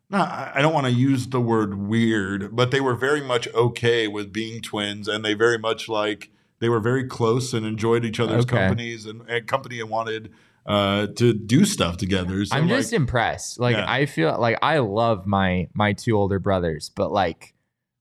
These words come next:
Speaker 2: like, doing that with, like, working with them, like, on the mic, like,
Speaker 1: Oh, I'd
Speaker 2: every,
Speaker 1: kill 'em.
Speaker 2: like,
Speaker 1: I'd kill 'em.
Speaker 2: yeah, like, I
Speaker 1: I'd,
Speaker 2: don't
Speaker 1: yeah.
Speaker 2: think that's something that most
Speaker 1: No.
Speaker 2: siblings could possibly handle.
Speaker 1: No.
Speaker 2: So I am very impressed by it. They're also, like, twenty-two years old.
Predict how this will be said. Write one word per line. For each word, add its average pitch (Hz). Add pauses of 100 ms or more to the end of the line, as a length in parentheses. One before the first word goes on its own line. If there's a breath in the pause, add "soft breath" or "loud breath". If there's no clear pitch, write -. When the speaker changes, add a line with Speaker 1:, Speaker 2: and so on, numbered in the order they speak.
(140)
Speaker 2:
like, 117
doing 151
that 151
with, 120
like, 113
working 117
with 110
them, 117
like, 101
on 104
the 110
mic, 98
like, 98
Speaker 1:
Oh, 202
I'd 127
Speaker 2:
every, 110
Speaker 1:
kill 107
'em. 110
Speaker 2:
like, 98 (100)
Speaker 1:
I'd 139
kill 156
'em. 107
Speaker 2:
yeah, 190
like, 147
I 147
Speaker 1:
I'd, 175
Speaker 2:
don't 220
Speaker 1:
yeah. 240
Speaker 2:
think -
that's 220
something 185
that 139
most 117
Speaker 1:
No. 117
Speaker 2:
siblings 110
could 90
possibly 95
handle. 90
Speaker 1:
No. 104
Speaker 2:
So 98 (120)
I 107
am 123
very 101
impressed 90
by 90
it. 87 (140 loud breath)
They're 175
also, 233
like, 135
twenty-two 117
years 90
old. 82